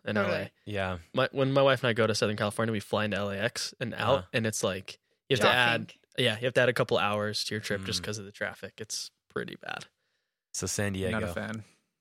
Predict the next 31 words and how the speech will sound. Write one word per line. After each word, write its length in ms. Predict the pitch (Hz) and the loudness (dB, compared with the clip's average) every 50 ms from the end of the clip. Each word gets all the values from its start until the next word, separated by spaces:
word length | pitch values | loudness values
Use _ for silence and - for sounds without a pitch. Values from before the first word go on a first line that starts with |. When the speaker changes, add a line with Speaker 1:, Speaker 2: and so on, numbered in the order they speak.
| _ _ _ - | _ _ _ 0
Speaker 3:
There 100 | 110 113 | 2 2
you 140 | 113 110 107 | 4 4 2
guys 160 | 104 101 - | 0 0 -4
go. 100 | - 95 | -6 -8
You 180 | 95 101 104 | -6 -6 -4
guys 200 | 104 101 98 - | -4 -4 -4 -6
can, 220 | - 98 98 92 90 _ _ _ _ _ _ _ _ _ - | -8 -12 -12 -12 -14 _ _ _ _ _ _ _ _ _ -4
you 80 | 101 | -2
know, 120 | 98 95 92 87 _ - | -2 -2 -2 -4 _ -10
come 160 | - - 101 | -4 0 0
on 140 | 95 92 90 | 0 2 0
down. 220 | 90 90 85 82 - - - _ _ _ _ _ _ _ - 123 - - - - - - - | 0 -2 -2 -6 -10 -16 -20 _ _ _ _ _ _ _ -14 -12 -12 -12 -14 -16 -14 -8 -4
Speaker 4:
We'll 160 | 151 147 151 | -2 0 0
come 160 | 143 - 139 127 | 0 0 -2 -2
move 160 | 123 120 107 | -2 0 0
in 100 | 113 110 | 0 0
with 160 | 110 104 - - | 0 -2 -4 -4
you. 160 | 107 123 127 - - - - - - | -4 -4 -6 -6 -10 -18 -6 0 0
Speaker 2:
<laughs> 0 | |
Speaker 3:
<laughs> 2000 | 370 359 - 339 339 - 294 285 269 - - 247 - - - - - 208 190 - - - 196 - - - 180 - - _ - - - - 202 202 196 196 - - | 2 4 4 4 4 4 6 6 6 6 4 2 -2 -2 -2 2 4 2 2 2 2 2 2 2 0 -6 -6 -6 -6 _ -12 -10 -8 -8 -8 -8 -8 -10 -6 0
Good. 220 | 214 220 190 - - - 139 151 160 - - - - - | 2 2 2 2 0 -6 -12 -12 -12 -12 -14 -6 2 4
Okay, 260 | 165 185 - 226 196 | 6 6 8 8 8
well, 280 | 165 170 185 180 160 147 | 8 8 6 6 4 2
since 240 | - - 185 175 - | 2 0 2 4 4
we 80 | 220 190 | 6 8
got 160 | 196 190 196 | 10 10 10
you 60 | 196 | 10
guys 200 | 180 185 180 170 | 8 8 8 8
on 60 | 175 175 | 6 4
the 60 | 170 | 4
show, 440 | 156 - - 180 165 156 156 175 175 | 4 6 8 10 10 10 10 8 6